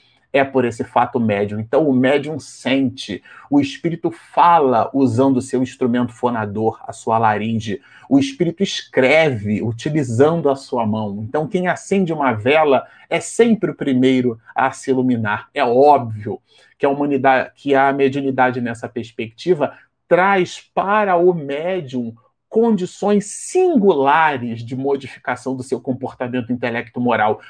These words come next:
Disso não há dúvida. Agora, restringir a condição de melhora intelecto-moral à mediunidade,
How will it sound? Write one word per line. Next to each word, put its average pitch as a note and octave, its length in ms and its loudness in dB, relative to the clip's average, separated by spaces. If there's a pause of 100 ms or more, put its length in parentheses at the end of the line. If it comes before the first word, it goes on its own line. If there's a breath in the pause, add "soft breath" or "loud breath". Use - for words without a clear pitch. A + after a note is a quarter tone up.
Disso A3 300 0
não F3 220 4
há G#3 80 6
dúvida. B2+ 680 4 (220 loud breath)
Agora, C3+ 300 2
restringir C#3+ 1200 0 (680 soft breath)
a E3 120 4 (180)
condição F3 960 0 (160)
de B2+ 220 -8
melhora F3+ 840 2
intelecto-moral C#3+ 1200 -2
à D#3 240 2
mediunidade, C3 1040 -2